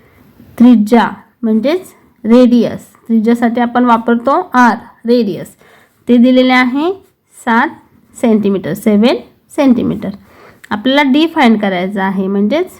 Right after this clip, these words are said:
व्यास. D is equal to question mark. पहा, डीचा फॉर्म्युला आहे, म्हणजेच व्यास काढण्याचा फॉर्म्युला आहे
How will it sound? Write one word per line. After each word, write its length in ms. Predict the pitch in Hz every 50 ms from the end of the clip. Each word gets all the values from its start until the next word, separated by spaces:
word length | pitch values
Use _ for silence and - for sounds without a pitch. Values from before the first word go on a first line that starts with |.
| _ _ _ -
व्यास. 440 | 214 208 208 214 - - - - - - - _ _ _ _ - - - _ _ _ _ _ _ _ _ _ _ - - - - _ _ _ _ - - - - - - 226
D 80 | 220
is 260 | 240 240 240 233 214 226 220
equal 240 | 214 214 208 202 202 202
to 80 | 294 330 480 - _ _ _ _ -
question 360 | 247 226 226 - - 208 208 -
mark. 120 | - - - - _ _ _ _ _ _ _ _ -
पहा, 300 | 254 262 254 302 302 349 403 - - _ _ _ _ _ _ _ _ _ _ _ _ _ _ _ _ _ _ _ _ _ _ _ - -
डीचा 460 | 240 220 214 262 285 285 294 320 330
फॉर्म्युला 480 | 330 - 320 262 233 226 220 220 214
आहे, 240 | 202 196 196 185 175 170 - -
म्हणजेच 380 | 220 214 220 208 262 302 302 302
व्यास 340 | 240 220 254 269 294 302 -
काढण्याचा 420 | - 285 277 254 247 247 240 254 254
फॉर्म्युला 500 | 254 254 247 214 214 214 220 214 214 208
आहे 420 | 202 202 202 202 - 277 311 359